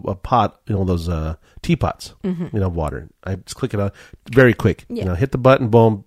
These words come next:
Speaker 1: five, two minutes later, there's water
Speaker 2: Yeah.
Speaker 1: boiling, which is great.
Speaker 2: Yeah.
Speaker 1: So, um, you know, if you need to add water, you know, add that hot water rather than hot, you know,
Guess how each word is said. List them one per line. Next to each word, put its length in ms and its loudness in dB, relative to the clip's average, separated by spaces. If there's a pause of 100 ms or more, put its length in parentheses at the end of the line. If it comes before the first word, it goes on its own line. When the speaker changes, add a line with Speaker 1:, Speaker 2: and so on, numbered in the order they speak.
Speaker 1:
five, 340 2
two 120 2
minutes 220 2
later, 220 0
there's 240 -4
water 340 -2
Speaker 2:
Yeah. 120 -10
Speaker 1:
boiling, 260 -2 (520)
which 100 2
is 120 2
great. 280 0 (140)
Speaker 2:
Yeah. 100 -16 (340)
Speaker 1:
So, 440 8
um, 360 6 (280)
you 80 2
know, 200 0
if 120 -2
you 140 6
need 140 6
to 80 2
add 180 2
water, 340 -4 (1080)
you 80 -2
know, 100 0
add 200 0
that 140 0
hot 320 4
water 380 -2
rather 280 -4
than 160 -6
hot, 240 -6
you 160 -4
know, 160 -10